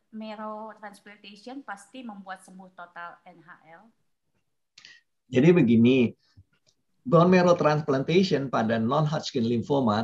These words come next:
Speaker 2: terutama yang diffuse large B-cell lymphoma, itu dilakukan apabila R-CHOP itu tidak terlalu baik hasilnya. Gitu.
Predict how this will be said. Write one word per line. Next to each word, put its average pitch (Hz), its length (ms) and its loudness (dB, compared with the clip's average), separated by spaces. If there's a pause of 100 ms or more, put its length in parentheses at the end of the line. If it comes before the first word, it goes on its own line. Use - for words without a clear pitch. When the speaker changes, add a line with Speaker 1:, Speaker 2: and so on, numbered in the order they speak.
Speaker 2:
terutama 123 480 -2
yang 113 240 -2
diffuse 131 640 0
large - 480 -6
B-cell 120 340 -2
lymphoma, 107 800 -2 (340)
itu 135 300 0
dilakukan 147 880 2
apabila 123 800 2 (1300)
R-CHOP 147 760 0
itu 147 220 -2
tidak 123 400 0
terlalu 127 720 0 (880)
baik 123 520 -4 (200)
hasilnya. 110 720 -4 (1040)
Gitu. 92 480 -10